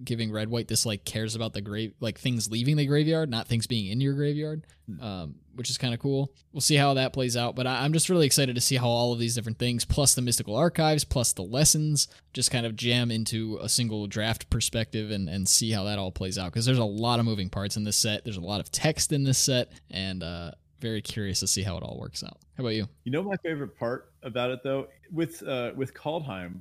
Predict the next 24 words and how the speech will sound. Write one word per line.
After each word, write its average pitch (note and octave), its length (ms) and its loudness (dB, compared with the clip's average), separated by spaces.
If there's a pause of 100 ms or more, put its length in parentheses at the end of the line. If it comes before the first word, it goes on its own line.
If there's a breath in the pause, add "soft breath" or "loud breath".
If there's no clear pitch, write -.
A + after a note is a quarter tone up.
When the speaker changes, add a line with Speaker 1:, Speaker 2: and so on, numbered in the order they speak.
(160)
Speaker 2:
we C#3+ 100 2
also D3 320 0
identified G2+ 540 -4
that. D#2+ 160 -10
We C3 100 -4
identified A#2+ 540 -4
there G2+ 80 -4
were F#2 100 -6
a F#2 60 -6
lot G2+ 240 -4
of G2 160 -4
words F#2+ 380 -6
on F2+ 100 -8
the F2+ 80 -12
cards, F#2+ 420 -10
and A2 80 -10
we F#2 80 -8
identified G2+ 400 -6
there G2 60 -6
were F#2 60 -6
a F#2 40 -6
lot F#2+ 80 -6
of G#2+ 80 -8
moving G2 220 -8